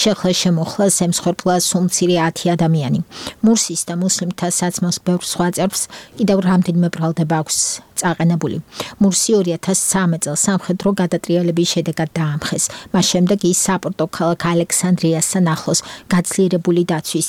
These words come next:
ციხეში იმყოფება. გერმანიის მთავრობა აცხადებს, რომ მხარს უჭერს საპარლამენტო რეზოლუციას, რომელიც გენოციდს უწოდებს. პირველი მსოფლიო ომის დროს ოსმალეთის იმპერიის ძალების მიერ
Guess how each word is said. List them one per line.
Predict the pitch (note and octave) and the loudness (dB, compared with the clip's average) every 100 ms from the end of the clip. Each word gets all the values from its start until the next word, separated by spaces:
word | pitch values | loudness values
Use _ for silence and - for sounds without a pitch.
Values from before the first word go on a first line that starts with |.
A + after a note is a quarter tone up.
| - | -2
ციხეში | F3 E3 D#3+ D3+ - | -4 -2 -4 -2 -2
იმყოფება. | - - - - - - - - - - - - - - - - - | -4 -4 -6 -8 -10 -12 -20 -20 -20 -20 -20 -18 -12 -10 -10 -6 0
გერმანიის | G#3+ A3 G#3 G#3+ G3+ - | 2 4 4 2 0 -2
მთავრობა | A3 - G3+ F#3+ F#3 F#3 F#3+ | -4 -2 -4 -2 -2 0 -2
აცხადებს, | - G3 F#3+ F#3 - | -4 -4 -2 -2 -2
რომ | - A3 | 0 0
მხარს | - A3+ A3+ - - | 2 -2 -2 -2 0
უჭერს | G#3+ G3 G3+ - | -2 0 -2 0
საპარლამენტო | G#3+ F#3+ F#3 - F#3+ F3+ F3+ | 0 0 -2 2 2 2 2
რეზოლუციას, | F3+ F3 F3+ F3 - G3 F#3 | 2 2 0 0 0 0 2
რომელიც | F#3+ G3 | 2 2
გენოციდს | - G3 G3+ G3+ - G#3 - F3+ | 2 4 4 4 0 -4 -4 -6
უწოდებს. | D#3 D#3 - - | -6 -8 -6 -6
პირველი | - G3 F#3+ F3+ | 0 2 4 2
მსოფლიო | - F3 - F3+ | 0 -2 0 2
ომის | F3 E3 - | 2 0 0
დროს | F#3+ - | 0 2
ოსმალეთის | F3 - E3 E3 E3 D#3+ E3 | 0 0 -2 0 0 0 0
იმპერიის | E3 F3 E3 - | 0 2 0 2
ძალების | F3+ F3 E3+ E3 | 2 2 2 2
მიერ | - F#3+ G3 | 4 4 2